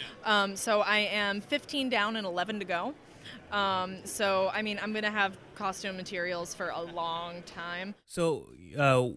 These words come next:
Speaker 2: what, what we really liked about what Leah is, you know, she, she was, she's super cool.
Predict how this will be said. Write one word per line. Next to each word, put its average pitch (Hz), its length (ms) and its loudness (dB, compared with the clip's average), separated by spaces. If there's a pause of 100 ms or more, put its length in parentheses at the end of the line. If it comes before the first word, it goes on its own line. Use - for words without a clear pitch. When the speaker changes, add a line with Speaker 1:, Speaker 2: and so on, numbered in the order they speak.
Speaker 2:
what, 151 380 4
what 135 220 2
we 131 60 2
really 180 260 2
liked 175 200 -2
about 117 340 2 (160)
what 113 300 -4
Leah 123 480 2
is, 107 180 -4 (200)
you 123 100 -2
know, 117 100 4
she, 127 460 2 (300)
she - 220 0
was, 117 320 0
she's - 240 -10
super 190 400 -2
cool. 143 560 2